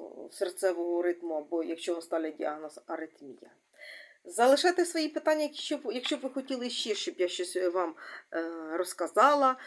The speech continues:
або пора-, поділилася своїми знаннями. Хто хоче стати спонсором мого каналу, будь ласка, ви напишіть мені, і ви можете, е, підтримати мене матеріально. Е, хто просто хоче за мої знання мене підтримати матеріально, я буду дуже вдячна,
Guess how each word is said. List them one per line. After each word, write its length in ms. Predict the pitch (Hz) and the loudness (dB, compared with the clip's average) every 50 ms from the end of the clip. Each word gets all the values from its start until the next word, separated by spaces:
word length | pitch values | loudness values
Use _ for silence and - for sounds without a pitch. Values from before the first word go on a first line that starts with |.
| - - - - | -18 -18 -16 -8
або 260 | - 170 170 165 170 | -6 -4 -2 0 0
пора-, 460 | 165 - 165 160 170 185 - - 202 | 0 0 0 0 2 4 4 2 2
поділилася 760 | - - 202 190 185 - 180 175 196 247 262 269 247 247 254 233 | 4 6 6 6 6 6 2 2 2 2 4 4 4 4 2 -2
своїми 400 | - - 240 240 233 233 226 214 | -2 -2 -2 -4 -4 -2 -4 -4
знаннями. 640 | 190 190 214 214 214 214 214 208 208 208 202 202 196 | -2 -2 -2 -2 0 0 0 0 0 0 0 0 -2
Хто 180 | 196 - 381 | 2 2 2
хоче 220 | 349 - 320 - 277 | 2 2 2 0 0
стати 280 | 269 - 269 269 269 | 0 0 2 2 2
спонсором 720 | 254 - - - - 214 214 202 196 196 - 233 214 214 220 | 0 0 -2 -4 0 4 4 4 4 4 2 2 2 2 0
мого 240 | 220 214 220 214 196 | -2 -4 -4 -4 -2
каналу, 380 | - - 202 196 196 202 202 196 | 0 0 0 2 2 2 2 0
будь 220 | 165 175 175 165 | -2 -4 0 2
ласка, 340 | 170 180 208 240 - - 196 | 4 4 4 4 2 0 -2
ви 60 | 180 | 0
напишіть 500 | 180 175 170 - 175 - - 190 - - | 0 -2 -4 -4 -6 -6 -8 -8 -8 -6
мені, 380 | 165 160 156 160 185 214 233 233 - - - - | -6 -6 -4 -2 -2 -4 -4 -8 -12 -14 -8 0
і 100 | - 175 | 2 4
ви 140 | 175 180 180 | 6 6 6
можете, 500 | 180 180 180 180 - - - 175 165 160 - - - - - - - | 4 4 2 0 -2 -2 0 0 0 0 -4 -8 -16 -16 -16 -10 -6
е, 140 | - 151 | -6 -6
підтримати 640 | 156 - 190 190 - 190 190 202 196 180 175 175 170 | -4 -4 -6 0 4 6 6 6 6 4 0 0 -2
мене 260 | 160 165 165 165 165 | -2 -2 -2 -4 -4
матеріально. 920 | 160 151 156 156 - 160 143 139 143 135 160 196 240 269 262 262 254 254 254 - - - - - - - - - - - _ _ - | -4 -6 -6 -6 -6 -6 -6 -6 -4 -2 0 0 0 0 0 -4 -6 -6 -8 -12 -18 -20 -20 -20 -20 -20 -20 -20 -20 -20 _ _ -6
Е, 340 | - - 175 180 175 170 175 | 0 2 4 4 4 2 0
хто 340 | 175 - - - - 339 339 | -2 -4 -8 6 8 8 8
просто 460 | - - 254 302 381 381 - - 311 | 8 8 8 8 8 8 8 6 4
хоче 600 | 302 - 285 277 269 - - 262 240 226 214 208 | 4 4 4 2 4 6 6 8 10 10 10 10
за 120 | 202 247 | 8 8
мої 260 | 254 254 254 247 226 240 | 6 6 6 4 4 4
знання 560 | - - 226 247 233 233 233 226 226 220 214 | 4 6 6 6 6 6 4 4 6 6 6
мене 260 | 208 214 214 214 214 | 6 6 6 6 4
підтримати 600 | 214 220 220 - - 208 202 214 196 196 - 185 | 2 2 -2 0 2 4 4 6 4 4 4 4
матеріально, 520 | 180 175 175 - 175 196 285 415 466 440 | 4 4 2 4 4 4 4 4 6 6
я 520 | 415 277 196 226 247 254 262 269 262 254 233 | 6 6 6 4 4 6 6 6 6 4 2
буду 400 | 202 180 180 202 196 - 175 175 | -2 -4 -6 -6 -4 -2 -4 -4
дуже 280 | 175 - - - 339 | -2 -4 -4 -2 -4
вдячна, 760 | - 339 - - 330 480 539 - - - 392 392 403 392 392 | -4 -2 2 4 4 4 4 2 0 0 2 2 2 2 -2